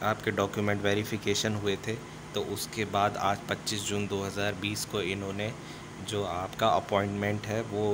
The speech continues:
जारी कर दिया है। तो ये कार्यालय आदेश संख्या दो सौ सोलह बटा दो हज़ार बीस, निदेशालय स्थानीय निधि अंकेक्षण विभाग,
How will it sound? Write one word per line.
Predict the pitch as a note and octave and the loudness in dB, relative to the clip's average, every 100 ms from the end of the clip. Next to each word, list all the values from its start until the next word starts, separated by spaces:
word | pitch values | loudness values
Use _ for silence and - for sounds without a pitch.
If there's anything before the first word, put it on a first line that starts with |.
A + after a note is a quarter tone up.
| G2+ - - G2 | 2 0 -10 -2
जारी | G#2 F#2+ G#2 | 0 2 0
कर | G#2 F#2 | -2 -2
दिया | G2 F#2 | -2 -2
है। | F#2 G#2 B2 | -2 -4 -2
तो | G#2+ | -2
ये | G#2 G#2 | -2 0
कार्यालय | G2 F#2+ F#2+ F#2 G2+ | 2 4 4 2 2
आदेश | D#2+ F2+ F#2+ G#2 | 2 2 2 0
संख्या | - G2 G#2 F#2 | -2 0 0 2
दो | G2+ G2 | 0 0
सौ | - - G2+ | -2 -4 -2
सोलह | G2 F#2+ G2 | -2 0 2
बटा | G2 - G2 | 0 0 -2
दो | G2+ G2 | 0 -2
हज़ार | F#2 G2 F#2+ | 2 2 2
बीस, | G2+ A#2 - - - - - | -2 -4 -6 -10 -14 -12 -4
निदेशालय | G#2 G2 G2+ - G2 G2 G#2+ | -2 0 0 2 2 2 0
स्थानीय | - - G2 G2 G#2 | -2 -4 -4 -2 -2
निधि | G2 F2 G#2+ A2 - - - | -2 -4 -4 -4 -8 -8 -6
अंकेक्षण | G#2 - G2+ G2+ - G#2+ A2 | -6 -4 -4 -2 0 0 0
विभाग, | G2 - - F#2+ G2 | -2 -6 -10 -4 -2